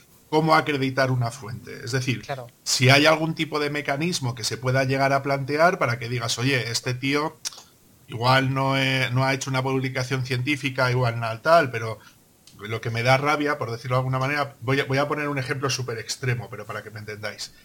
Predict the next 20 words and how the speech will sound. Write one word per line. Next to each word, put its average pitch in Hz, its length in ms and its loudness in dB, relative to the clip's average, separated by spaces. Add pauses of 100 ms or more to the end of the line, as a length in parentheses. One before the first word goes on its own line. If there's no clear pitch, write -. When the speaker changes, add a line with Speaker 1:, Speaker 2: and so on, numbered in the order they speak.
(380)
Speaker 1:
que 135 140 6
valga 160 360 6
como 160 200 0
fuente 170 360 2
un 123 140 4
artículo 135 480 0
de 113 100 -2
OK 117 160 -4
Diario 156 720 0 (840)
para 120 160 2
acreditar 120 640 2
que 127 100 0
algo 127 200 2
ha 131 60 0
pasado 135 380 2
y 120 100 -2
eso 123 160 -2
sería 135 300 2
una 123 240 0
fuente, 131 720 -2